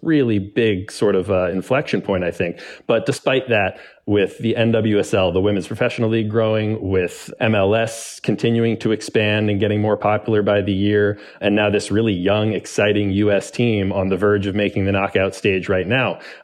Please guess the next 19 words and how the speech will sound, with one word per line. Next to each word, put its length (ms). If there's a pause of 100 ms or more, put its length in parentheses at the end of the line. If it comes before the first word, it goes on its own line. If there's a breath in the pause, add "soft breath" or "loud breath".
Even 420
if 420
we 320
draw 320
or 120
lose 360
and 160
don't 200
make 220
it 80
to 100
the 80
knockouts, 600
it's 140
been 180
a 40
pretty 220
good 180
showing, 540